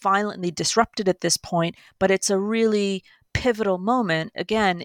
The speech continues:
in shaping the history of England. You know, Lindisfarne and the Lindisfarne Gospels are incredibly important in terms of this monastic and ecclesiastical history. And then we have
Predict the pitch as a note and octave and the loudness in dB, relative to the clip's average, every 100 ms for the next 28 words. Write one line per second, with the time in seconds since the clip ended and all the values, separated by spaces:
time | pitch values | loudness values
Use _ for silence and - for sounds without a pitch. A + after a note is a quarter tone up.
0 | - F#3+ - - F3 - F3+ F3 E3+ - | -6 -2 0 2 0 -2 -4 0 0 0
1 | - D#3+ D#3+ F#3+ F#3+ F2 - - - - | 0 0 2 0 0 -2 -4 -14 -16 -6
2 | E3+ E3+ G3+ G#3+ G3+ - F#3 F3+ F3 F3 | -2 2 2 2 0 0 0 2 0 -2
3 | F3+ _ _ - E3+ F3 G3 G3 F#3+ - | -8 _ _ -4 0 2 2 2 0 -2
4 | E3+ E3 G3 G3+ - F#3 F3+ E3+ - F#3+ | -6 0 2 2 -2 -4 -4 -6 0 2
5 | F3 F3 E3 - F3+ E3+ E3 D#3 F3 D#3+ | 2 0 -2 0 0 0 -4 -2 -2 -2
6 | E3 E3+ D#3+ - - _ - E3+ F3+ F#3 | -2 2 0 0 -8 _ -10 0 2 2
7 | - F#3+ E3+ D#3+ F3+ D#3+ E3 F#3 B3 - | 0 -4 -4 -2 0 0 0 0 0 0
8 | F#3 D3 D#3+ - E3 D#3+ D#3+ _ _ _ | -2 0 -2 0 0 0 -2 _ _ _
9 | - F3 F3+ F3 E3+ E3 F3 E3 D#3+ | -4 -2 0 0 -4 -4 0 2 2